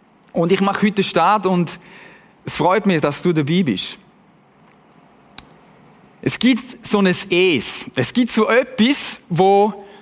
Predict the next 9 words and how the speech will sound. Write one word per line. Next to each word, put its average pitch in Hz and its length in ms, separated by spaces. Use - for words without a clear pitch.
wo 180 160
ich 220 200
bei 190 140
Menschen 226 540
manchmal 208 420
beobachte 214 880
und 151 200
wo 185 100
mich 214 360